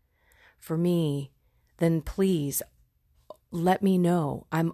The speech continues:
opening my mind and my heart to you to help me understand this," because,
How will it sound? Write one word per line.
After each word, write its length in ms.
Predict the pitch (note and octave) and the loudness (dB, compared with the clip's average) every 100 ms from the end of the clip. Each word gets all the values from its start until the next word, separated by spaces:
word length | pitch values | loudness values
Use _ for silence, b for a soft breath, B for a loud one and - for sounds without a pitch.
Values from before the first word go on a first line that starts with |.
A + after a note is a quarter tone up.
| - | 2
opening 440 | G3 G3+ G#3+ A3 | 2 2 2 2
my 200 | G#3 G3+ | 2 0
mind 360 | F3+ E3+ F#3 G3 | 0 0 0 -2
and 120 | F#3 | -2
my 160 | F3 F3+ | -2 -4
heart 560 | - F#3 D#3 - - - | -4 -2 -2 -6 -12 -10
to 240 | - F#3+ | -4 -2
you 560 | G3 F#3 G3 C3+ A#2+ C3 b b b b b _ | -2 -2 -2 -2 -6 -10 b b b b b _
to 140 | F3+ | -2
help 360 | D#3+ C#3+ F#3 - | -2 0 0 2
me 140 | F3+ | 0
understand 680 | E3+ D#3+ D3+ - D#3+ D#3+ D#3+ | 0 0 -2 -2 -2 -2 -2
this," 260 | C3 - - | -4 -4 -4
because, 560 | D#3+ - D#3 D3+ - | -4 -2 -2 0 -2